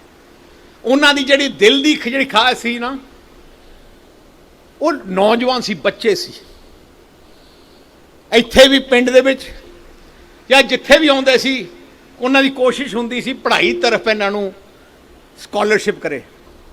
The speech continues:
ਜਦੋਂ ਸਿਆਸਤ ਤੋਂ ਛੱਡ ਗਏ, ਹੁਣ ਬਿਮਾਰ ਢਿੱਲੇ ਹੋ ਗਏ ਸੀ, ਘਰੇ ਰਹਿਣ ਲੱਗ ਗਏ। ਮੈਂ ਪਿਛਲੀ ਵਾਰ ਵੀ ਗੱਲ ਸੁਣਾਈ ਸੀ, ਉਹਨਾਂ ਨੇ ਕਿਹਾ, ਮੈਂ ਉਹਨਾਂ ਨੂੰ ਕਿਹਾ, "ਤੁਸੀਂ ਖੇਤੀ ਦੇਖ ਲਓ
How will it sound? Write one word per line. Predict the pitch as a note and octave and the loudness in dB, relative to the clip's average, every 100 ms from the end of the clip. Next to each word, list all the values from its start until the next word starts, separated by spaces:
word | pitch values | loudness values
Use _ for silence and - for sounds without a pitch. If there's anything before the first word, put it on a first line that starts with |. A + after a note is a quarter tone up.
| - - - - - _ _ _ _ - - - - - | -20 -20 -20 -20 -20 _ _ _ _ -20 -20 -20 -20 -4
ਜਦੋਂ | A#3 C4+ D4+ D4 C#4+ B3 - - - - | 2 6 8 6 2 -4 -18 -20 -20 -18
ਸਿਆਸਤ | - A#3 A#3+ B3 - C#4+ - - - - - - - | -4 4 6 6 4 4 2 -16 -20 -20 -20 -20 -4
ਤੋਂ | C4+ | -2
ਛੱਡ | C4+ A3+ A#3+ | 2 2 4
ਗਏ, | C4+ C#4 | 6 8
ਹੁਣ | A#3+ C4 | 6 4
ਬਿਮਾਰ | A#3+ A#3 A#3+ C#4 | 0 2 2 2
ਢਿੱਲੇ | C4 C#4 A3+ A#3+ | 0 0 4 4
ਹੋ | B3 | 4
ਗਏ | C4+ C4 | 4 2
ਸੀ, | C4 A#3 | 0 -4
ਘਰੇ | - - A3+ G#3+ A#3 | -8 -6 0 4 6
ਰਹਿਣ | C#4 D4 | 6 6
ਲੱਗ | C#4 B3 | 4 6
ਗਏ। | C4+ B3+ - - - - - - - | 6 4 2 -18 -20 -20 -20 -20 0
ਮੈਂ | B3 | 2
ਪਿਛਲੀ | C#4 C#4+ - E4 | 2 -2 0 2
ਵਾਰ | D#4 D4 | 4 4
ਵੀ | D4+ | 4
ਗੱਲ | C#4+ C4+ A#3 | 4 2 0
ਸੁਣਾਈ | A#3 C4+ | 0 0
ਸੀ, | B3+ C4+ B3 - - - - - - - _ _ - - - - - - - | 2 0 -2 -6 -20 -20 -20 -20 -20 -20 _ _ -20 -20 -20 -20 -20 -16 6
ਉਹਨਾਂ | B3+ D#4 D#4 | 8 10 8
ਨੇ | D4+ | 6
ਕਿਹਾ, | D4 C#4 D4 | 6 6 4
ਮੈਂ | C#4+ C#4 | 6 4
ਉਹਨਾਂ | D4 D4 | 4 2
ਨੂੰ | C#4 | 4
ਕਿਹਾ, | C#4+ C#4+ | 4 4
"ਤੁਸੀਂ | A#3+ C4 C#4 C#4+ | 2 -2 0 0
ਖੇਤੀ | - C4 - D#4+ E4+ | 4 4 4 2 4
ਦੇਖ | C#4+ C4+ | 6 6
ਲਓ | B3 C#4 B3+ | 8 8 6